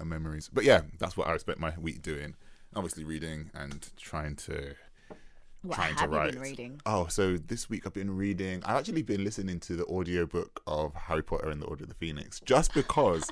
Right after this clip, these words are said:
Speaker 2: <laughs>
Speaker 1: there was something that I wanted to um, remind myself about.
Speaker 2: How
Speaker 1: Just
Speaker 2: Ravenclaw.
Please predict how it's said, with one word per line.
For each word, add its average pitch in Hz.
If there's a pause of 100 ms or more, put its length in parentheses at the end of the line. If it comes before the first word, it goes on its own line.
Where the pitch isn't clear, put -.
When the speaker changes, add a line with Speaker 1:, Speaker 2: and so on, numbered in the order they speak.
(140)
Speaker 2:
<laughs> -
Speaker 1:
there 104
was 101
something 120
that 104
I 95
wanted 95
to 87 (300)
um, 80
remind 87
myself 78
about. - (920)
Speaker 2:
How 170
Speaker 1:
Just 147
Speaker 2:
Ravenclaw. 156